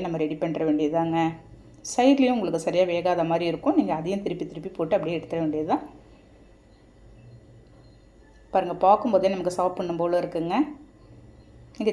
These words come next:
சிக்கன் வாங்குனீங்கன்னா கண்டிப்பா இதை ஒரு நாளைக்கு நீங்க வந்து ரெடி பண்ணி பாருங்க.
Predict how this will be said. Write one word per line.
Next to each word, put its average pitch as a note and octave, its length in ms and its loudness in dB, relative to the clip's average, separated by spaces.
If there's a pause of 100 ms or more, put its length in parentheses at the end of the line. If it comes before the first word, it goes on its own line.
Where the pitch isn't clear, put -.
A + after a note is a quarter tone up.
சிக்கன் C4+ 340 8
வாங்குனீங்கன்னா F3+ 460 -2
கண்டிப்பா G#3 420 2
இதை F3 180 2
ஒரு D#3+ 140 0
நாளைக்கு E3 320 -4
நீங்க D#3 180 -2
வந்து E3 300 -4
ரெடி D#3 220 -4
பண்ணி D#3 160 -2 (100)
பாருங்க. D3+ 240 0